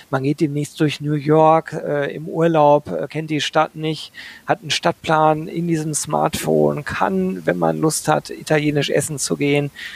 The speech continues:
sich den Italiener aussuchen und dort direkt einen Tisch ordern." Das hat er zweitausendsieben so ähnlich erz-, äh, zwei, zweitausendsieben so ähnlich erzählt. Es hat dann noch ein paar Jahre gedauert, bis es in der Realität wirklich so war.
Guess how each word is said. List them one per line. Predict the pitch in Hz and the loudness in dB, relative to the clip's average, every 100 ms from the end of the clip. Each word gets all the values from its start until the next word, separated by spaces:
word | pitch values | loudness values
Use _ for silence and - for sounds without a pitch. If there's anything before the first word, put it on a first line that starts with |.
| - | -12
sich | - 139 | -8 -4
den | - 160 | -2 -4
Italiener | 165 160 147 165 165 156 156 - - | 0 0 2 2 4 4 4 2 0
aussuchen | 151 - 165 151 143 156 | 0 0 0 0 -2 -4
und | 139 | 0
dort | 147 143 - | 2 2 2
direkt | 139 - | -2 -2
einen | 143 | -6
Tisch | 143 127 - | -2 -2 -2
ordern." | 110 113 104 - | -6 -6 -10 -8
Das | 135 143 | -6 -2
hat | 165 | 0
er | 147 | 0
zweitausendsieben | - 151 160 147 143 143 147 147 139 | 2 2 4 0 0 -6 0 0 0
so | 139 | -2
ähnlich | 143 165 156 - | -2 -4 -4 -6
erz-, | 120 - | -8 -6
äh, | 147 131 | -6 -2
zwei, | - 143 147 - - - - | 2 2 2 -10 -20 -18 -4
zweitausendsieben | 147 143 151 143 143 143 170 | 0 2 2 0 -2 -4 -2
so | 151 | -2
ähnlich | - 147 180 180 - | -2 -4 -2 -4 -4
erzählt. | 143 - - 139 170 208 - - - - _ | -8 -6 -4 0 2 0 -2 -20 -20 -20 _
Es | - 170 | -4 0
hat | 196 | 2
dann | 202 | 4
noch | 196 | 4
ein | 185 | 2
paar | 175 | 0
Jahre | 160 160 196 156 | 2 2 0 0
gedauert, | 139 131 180 165 - | -2 0 2 2 0
bis | 143 - | -6 -6
es | 135 | -10
in | 185 | -4
der | 143 127 | -2 0
Realität | 135 135 139 - 147 147 127 | 2 0 -2 -4 -4 -4 -2
wirklich | 139 185 143 120 | -2 0 -4 0
so | 127 117 | 2 4
war. | 180 - | 2 0